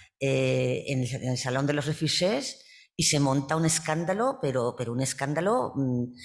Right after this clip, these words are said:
bueno, en ese mismo año hace Olimpia y se monta un escándalo que Zola, por ejemplo, lo, lo describe, pues la gente es que gritaba.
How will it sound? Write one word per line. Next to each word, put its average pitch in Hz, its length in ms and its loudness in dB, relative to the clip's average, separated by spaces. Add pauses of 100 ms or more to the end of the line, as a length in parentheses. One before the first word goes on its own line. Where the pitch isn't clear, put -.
(120)
bueno, 160 320 0 (100)
en 131 100 -2
ese 135 180 0
mismo 139 260 0
año 151 260 2
hace 147 180 0
Olimpia 190 760 -2 (180)
y 135 60 -4
se 131 140 0
monta 139 280 2
un 139 140 4
escándalo 180 680 0 (240)
que 139 120 -4
Zola, 143 640 0 (160)
por 127 140 -2
ejemplo, 156 400 0
lo, 123 180 0
lo 127 120 0
describe, 165 540 0
pues 180 160 -2
la 120 80 -2
gente 156 480 -2
es - 160 -6
que 190 120 -2
gritaba. 151 800 -2